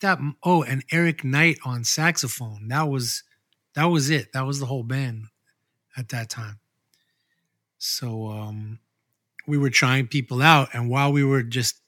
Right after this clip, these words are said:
trying to find singers and drummers and stuff, that's, I was hanging out. <laughs> I had torn the first page out of, uh, like, a Mel Bay trombone book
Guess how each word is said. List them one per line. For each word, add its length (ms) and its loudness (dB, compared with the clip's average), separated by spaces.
trying 300 2
to 40 0
find 380 -2
singers 540 0
and 260 -6
drummers 500 0
and 100 -6
stuff, 380 -4
that's, 340 -4
I 40 -4
was 180 -4
hanging 300 -2
out. 180 -2
<laughs> 20 0
I 100 4
had 180 -2
torn 280 4
the 100 4
first 360 2
page 300 4
out 200 2
of, 180 -4
uh, 200 -4
like, 140 -10
a 60 -6
Mel 340 2
Bay 260 6
trombone 640 4
book 340 -6